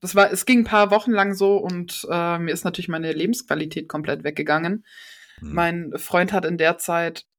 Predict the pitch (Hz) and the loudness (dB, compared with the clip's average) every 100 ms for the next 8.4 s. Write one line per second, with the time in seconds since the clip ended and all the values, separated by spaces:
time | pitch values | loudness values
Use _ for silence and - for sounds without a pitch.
0 | - 180 214 226 - 180 175 175 214 240 | -4 2 2 2 -4 -6 -6 -4 -4 -6
1 | - - - 180 170 190 190 185 180 214 | -10 -12 -8 2 2 2 -2 -2 0 0
2 | - 208 202 185 190 185 - 196 196 202 | 2 0 0 -2 -4 -8 -6 -4 -4 -4
3 | 196 - 170 196 - - 175 175 - - | -4 0 0 0 -4 -16 -12 -12 -14 -6
4 | 185 202 247 - 120 170 196 196 202 185 | 4 6 6 2 0 0 4 4 4 -4
5 | 180 175 170 170 - - - - - - | -2 0 0 -8 -16 -8 -6 -8 -14 0
6 | 196 190 185 185 - - - 226 226 208 | 2 4 4 4 0 -14 -4 2 4 6
7 | 180 190 185 175 156 202 - 196 - 196 | 4 2 -2 -2 0 0 0 -10 -2 0
8 | 220 233 - | 2 0 -6